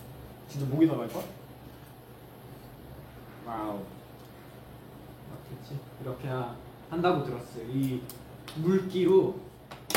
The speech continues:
Speaker 2: 물티슈 있는 물기로.
Speaker 1: 좋아.
Speaker 2: 이,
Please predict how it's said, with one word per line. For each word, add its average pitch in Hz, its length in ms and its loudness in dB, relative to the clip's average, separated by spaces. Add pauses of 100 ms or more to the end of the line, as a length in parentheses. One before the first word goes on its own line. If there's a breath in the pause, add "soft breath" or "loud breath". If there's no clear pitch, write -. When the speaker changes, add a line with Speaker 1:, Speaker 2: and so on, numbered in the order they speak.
(560)
Speaker 2:
물티슈 135 460 -4
있는 113 280 -4
물기로. 117 360 -6 (1800)
Speaker 1:
좋아. - 180 -6 (840)
Speaker 2:
이, 123 240 -6